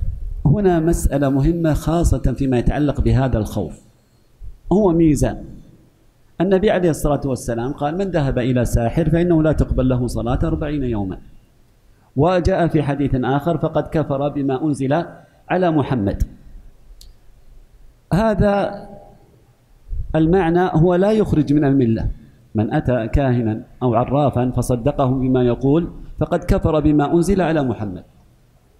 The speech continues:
ذكر أهل العلم أن هذا الكفر لا يخرج من الملة، لكن الإشكال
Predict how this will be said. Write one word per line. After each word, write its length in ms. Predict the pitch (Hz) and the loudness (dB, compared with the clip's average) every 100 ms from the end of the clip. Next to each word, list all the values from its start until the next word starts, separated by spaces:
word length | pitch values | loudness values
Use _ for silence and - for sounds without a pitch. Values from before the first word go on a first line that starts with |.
| _ _ - - - 160 | _ _ -20 -20 -10 -4
ذكر 280 | 202 185 | -2 0
أهل 100 | 156 | 0
العلم 220 | 147 185 180 | 0 0 0
أن 140 | 147 | 0
هذا 600 | 143 165 135 135 127 - - | -2 -2 -4 -4 -6 -10 -10
الكفر 380 | 120 170 165 170 | -6 -4 -4 0
لا 140 | 202 | 0
يخرج 420 | 208 151 135 127 | 2 2 0 2
من 100 | 123 | 2
الملة، 380 | 110 104 95 87 | 2 0 -2 -4
لكن 480 | 120 160 165 160 156 | 0 0 2 0 0
الإشكال 880 | 156 139 - 165 185 175 180 170 | -2 -4 -2 0 2 2 2 -2